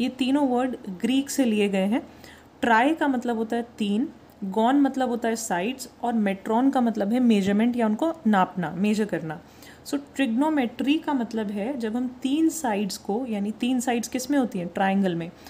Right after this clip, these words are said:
तो ट्रायंगल को जब हम मेजर करते हैं, उसकी साइड्स, उसके एंगल्स को स्टडी करते हैं, उनके बीच में क्या रिलेशन है उसको पढ़ते हैं, उसको ट्रिग्नोमेट्री कहते हैं।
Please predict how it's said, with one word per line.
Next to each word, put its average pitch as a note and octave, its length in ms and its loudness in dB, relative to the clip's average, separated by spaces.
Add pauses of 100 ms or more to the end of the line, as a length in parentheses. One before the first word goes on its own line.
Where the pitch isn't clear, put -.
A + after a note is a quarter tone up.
(180)
तो C4+ 80 -4
ट्रायंगल B3+ 640 2
को D4 180 0
जब C4 140 -2
हम C4+ 100 0
मेजर A3 360 2
करते G#3+ 340 -4
हैं, G#3 320 -2 (260)
उसकी A3+ 240 -6
साइड्स, A3 540 0
उसके - 200 -6
एंगल्स A3+ 480 0
को - 120 -2
स्टडी G#3+ 400 0
करते G#3 320 -2
हैं, G3+ 80 -2
उनके G3+ 200 -2
बीच G3+ 280 -4
में G#3 100 -4
क्या A#3+ 200 0
रिलेशन A3 400 0
है G#3 60 0
उसको G3+ 200 -6
पढ़ते F#3+ 340 -4
हैं, G#3+ 80 -2
उसको G#3+ 200 -4
ट्रिग्नोमेट्री G#3+ 880 -2
कहते E3 320 -8
हैं। E3+ 100 -12